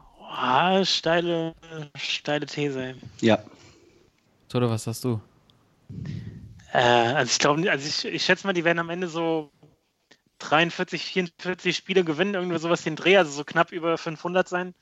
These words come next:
Speaker 1: Ich glaub, dann reicht's einfach nicht, so dass die Mannschaft gut genug ist, dass er wirklich ernsthafter M-V-P-Kandidat ist.
Speaker 2: Mhm.
Speaker 1: Und ich glaub, bei den Warriors, also ich hab ihn eher so als Scoring-Champ, also ich glaub, der wird so irgendwie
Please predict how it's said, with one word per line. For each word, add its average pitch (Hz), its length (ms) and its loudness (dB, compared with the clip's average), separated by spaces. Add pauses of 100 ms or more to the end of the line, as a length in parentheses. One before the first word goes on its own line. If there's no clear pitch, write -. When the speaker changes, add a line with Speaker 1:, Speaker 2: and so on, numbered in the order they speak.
(260)
Speaker 1:
Ich - 80 -18
glaub, 151 200 2
dann 156 140 2
reicht's 160 340 4
einfach 180 200 -4
nicht, 175 220 -10
so 156 180 -12
dass 151 200 -6
die 151 80 -12
Mannschaft 170 340 -2
gut 180 140 -14
genug 175 220 -4
ist, 160 100 -10 (220)
dass 147 160 0
er 151 340 2
wirklich 156 380 -4
ernsthafter 165 420 -2
M-V-P-Kandidat 170 760 0
ist. 185 200 -10 (420)
Speaker 2:
Mhm. 110 300 6 (160)
Speaker 1:
Und 160 320 2
ich 180 140 4
glaub, 156 160 4
bei 165 80 6
den 151 100 0
Warriors, 185 260 2
also 151 300 -6
ich 185 160 -6
hab 175 80 4
ihn 196 80 -6
eher 180 160 2
so 165 80 -2
als 151 140 -2
Scoring-Champ, 170 680 -4
also 135 140 -10
ich - 40 -16
glaub, 151 140 0
der 143 120 -4
wird 156 120 -2
so 151 200 -4
irgendwie 143 320 -6